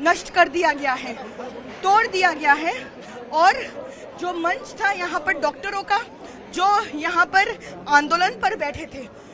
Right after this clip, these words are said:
ये पूरा मंच जो है तोड़कर यहाँ पर ख़त्म कर दिया गया है। ये देखिए, ये अवस्था है आरजीकर अस्पताल की।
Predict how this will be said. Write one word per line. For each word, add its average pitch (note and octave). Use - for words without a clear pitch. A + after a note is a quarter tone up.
ये D#4+
पूरा F#4
मंच F4+
जो E4
है G4
तोड़कर G4
यहाँ E4
पर F4
ख़त्म G4
कर G4
दिया D4
गया C4
है। B3
ये G4
देखिए, G#4
ये F4
अवस्था D#4
है F#4+
आरजीकर E4+
अस्पताल D4+
की। G#4